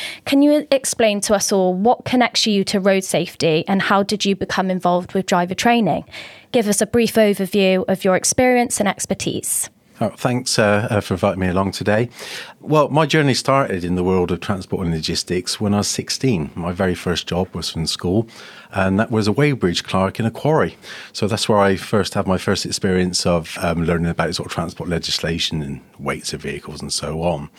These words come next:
Speaker 2: A few short years later, I obtained a role as a driver, a parcel delivery van driver.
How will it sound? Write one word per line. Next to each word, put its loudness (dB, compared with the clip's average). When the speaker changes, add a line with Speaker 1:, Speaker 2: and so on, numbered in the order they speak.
Speaker 2:
A -14
few 4
short 2
years 4
later, 2
I 2
obtained 0
a 4
role 4
as -2
a 0
driver, 2
a 0
parcel 0
delivery 0
van 0
driver. -2